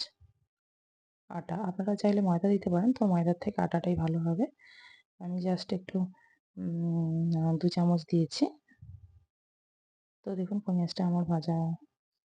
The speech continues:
হয়ে এলো, আর এখানে আমি দিয়ে দেবো এক এক করে এবারে মশলা। তো দিয়ে দিচ্ছি এখানে রসুন বাটা।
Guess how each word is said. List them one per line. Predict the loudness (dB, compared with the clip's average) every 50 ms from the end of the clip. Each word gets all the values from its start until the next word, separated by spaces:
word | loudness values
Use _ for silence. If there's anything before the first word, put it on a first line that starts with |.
| _ _ -14 -14 -10 -6
হয়ে | -2 -2 0 0 0
এলো, | 0 0 0 -2 -2 -6 _ _ _ _ _ _ _ _ _ _ -10
আর | -8 -6 -6 -4 -2 -2
এখানে | -2 -4 -4 -4 -2 0 0
আমি | 2 2 2 2 0 -2 -4 _ _ _ _ _ _ _ _ -14 -10 -6
দিয়ে | -4 -2 0
দেবো | 0 0
এক | 0 -2 -2 -6
এক | -10 _ -2
করে | 0 2 2
এবারে | 4 2 2 2 0 0 -2 -6 -14 -4 0 2
মশলা। | 2 2 0 0 0 0 0 -2 -6 _ -20 -14
তো | -10 -8 -4 0
দিয়ে | 0 2 2
দিচ্ছি | 2 0 -2 -2 -2 -2
এখানে | -2 0 0 2 2 2 2
রসুন | 0 0 0 2 2 2
বাটা। | 2 0 -2 -6